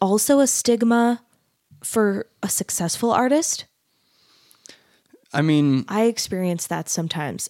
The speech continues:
Speaker 1: I, I mean, like, financially successful.
Speaker 2: Yeah, like, people think that
Speaker 1: You're, like, a hack or something?
Speaker 2: Y-, well,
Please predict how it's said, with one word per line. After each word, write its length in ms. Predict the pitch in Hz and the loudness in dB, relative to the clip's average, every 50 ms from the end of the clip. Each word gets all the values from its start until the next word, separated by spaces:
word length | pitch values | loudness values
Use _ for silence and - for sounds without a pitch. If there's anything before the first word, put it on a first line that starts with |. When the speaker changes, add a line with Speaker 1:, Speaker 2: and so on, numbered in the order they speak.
| - | 0
Speaker 1:
I, 160 | 254 269 285 - | 0 0 2 2
I 100 | 294 285 | 0 0
mean, 180 | 285 285 294 277 | 2 2 2 2
like, 160 | 254 233 - | 0 0 -2
financially 540 | - - 196 190 185 185 175 - 180 170 165 | -2 -2 0 0 0 -2 -2 -2 -4 -4 -4
successful. 720 | 156 - 165 - - 160 151 139 - - - - - - _ _ _ _ _ _ - | -4 -6 -10 -10 -10 -10 -10 -10 -10 -10 -8 -8 -8 -10 _ _ _ _ _ _ -6
Speaker 2:
Yeah, 260 | 151 160 147 113 90 | -2 0 2 2 2
like, 260 | 107 113 113 117 - | 2 0 0 0 0
people 260 | - 127 117 117 110 | -2 -4 -4 -4 -6
think 320 | 110 - - 113 110 107 - | -6 -4 -4 -4 -4 -4 -4
that 260 | 107 104 98 - - - | -4 -2 -2 -4 -6 -4
Speaker 1:
You're, 160 | 180 190 190 | 0 0 2
like, 180 | 180 175 170 185 | 2 0 -2 -4
a 40 | |
hack 340 | 165 180 170 165 156 - - | -4 -2 -2 -2 -4 -4 -6
or 60 | 170 | -6
something? 520 | 170 - 175 180 170 190 185 190 202 214 214 - _ _ _ _ _ _ _ _ _ - | -4 -4 -4 -2 -2 -2 0 0 -2 -4 -6 -10 _ _ _ _ _ _ _ _ _ -12
Speaker 2:
Y-, 220 | 139 143 139 120 - - | -10 -10 -10 -12 -8 -6
well, 520 | 139 151 156 165 165 160 156 147 139 139 | -6 -2 0 2 4 4 4 2 2 -2